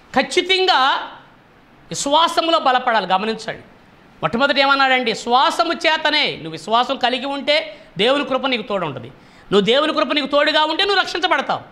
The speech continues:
ఆ విశ్వాసంలోనే తప్పిపోయావనుకోండి, ఆదిలోనే. చాలామంది దేవుని యొక్క సన్నిధికి చాలామంది వెళుతూ ఉంటారు, చాలామంది దేవుని యొక్క వాక్యాన్ని వింటూ ఉంటారు,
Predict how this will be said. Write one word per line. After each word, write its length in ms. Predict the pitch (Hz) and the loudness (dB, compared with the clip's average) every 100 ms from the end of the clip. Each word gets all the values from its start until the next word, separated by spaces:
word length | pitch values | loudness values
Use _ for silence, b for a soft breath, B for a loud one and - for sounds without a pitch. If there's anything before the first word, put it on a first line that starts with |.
| B B B | B B B
ఆ 40 | 240 | -4
విశ్వాసంలోనే 760 | 262 - 339 359 359 359 349 359 | -4 -2 0 2 0 2 2 2
తప్పిపోయావనుకోండి, 840 | 349 302 349 339 330 311 294 277 | 0 -2 0 2 2 0 0 0
ఆదిలోనే. 500 | 247 262 247 208 131 - - - _ _ - B B - 269 | 0 2 0 0 -4 -10 -20 -20 _ _ -20 B B -4 0
చాలామంది 420 | 302 359 359 359 | 2 2 2 2
దేవుని 320 | 311 311 320 | 2 2 0
యొక్క 160 | 320 320 | -2 0
సన్నిధికి 380 | 294 294 247 | -2 -2 0
చాలామంది 360 | 254 262 269 262 | 2 2 0 -2
వెళుతూ 240 | 233 214 | -4 -4
ఉంటారు, 300 | 202 156 120 - - - - B B - 262 | -8 -8 -12 -14 -20 -20 -20 B B -4 2
చాలామంది 440 | 269 359 359 370 | 4 4 2 0
దేవుని 320 | 302 302 330 | 0 2 2
యొక్క 180 | 330 330 | 0 0
వాక్యాన్ని 540 | 311 254 269 269 311 311 | 2 2 2 0 0 -2
వింటూ 220 | 269 302 | -4 -4
ఉంటారు, 360 | 254 196 147 | -2 -2 -2